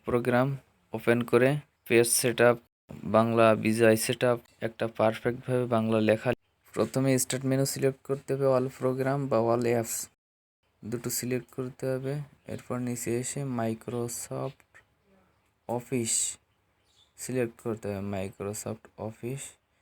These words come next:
এতে না খুঁজে পেলে এম চাপতে হবে, এই যে অফিস চলে এসেছে। এইখান থেকে, আহ, আহ, সিলেক্ট করে একটু নিচে আসতে হবে। নিচে এসে,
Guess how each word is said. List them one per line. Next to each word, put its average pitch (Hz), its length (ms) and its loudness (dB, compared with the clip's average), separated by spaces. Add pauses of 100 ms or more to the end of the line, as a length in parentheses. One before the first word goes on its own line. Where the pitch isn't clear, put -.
(300)
এতে 113 240 -8
না 113 220 -2
খুঁজে 120 300 -10
পেলে 123 200 -4
এম 117 140 -4
চাপতে 117 400 -6
হবে, 123 160 -6
এই 117 100 -4
যে 113 100 -4
অফিস 113 360 -6
চলে 117 180 -8
এসেছে। 120 400 -8
এইখান 117 360 -6
থেকে, 120 260 -12
আহ, - 720 -14
আহ, 113 920 -6
সিলেক্ট 113 380 -4
করে 123 280 -6
একটু 120 320 -10
নিচে 117 340 -4
আসতে 120 320 -6
হবে। 123 360 -6
নিচে 117 460 -6
এসে, 139 340 -6